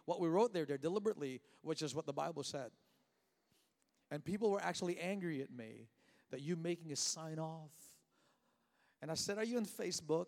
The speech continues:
They said, "Yeah." "You've signed off a lot more than this on sa-, on Facebook.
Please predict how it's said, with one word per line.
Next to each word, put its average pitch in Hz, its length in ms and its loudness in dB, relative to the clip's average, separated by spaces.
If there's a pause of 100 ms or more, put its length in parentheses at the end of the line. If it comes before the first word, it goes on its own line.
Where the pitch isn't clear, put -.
They 147 80 -8
said, 151 240 -2
"Yeah." 139 280 -2 (420)
"You've 190 160 -2
signed 160 260 0
off 139 100 -2
a 143 40 0
lot 143 200 2
more 143 200 -2
than 139 120 -6
this 127 180 -4
on 120 80 -8
sa-, - 180 -4 (140)
on 120 120 -12 (120)
Facebook. 113 380 -8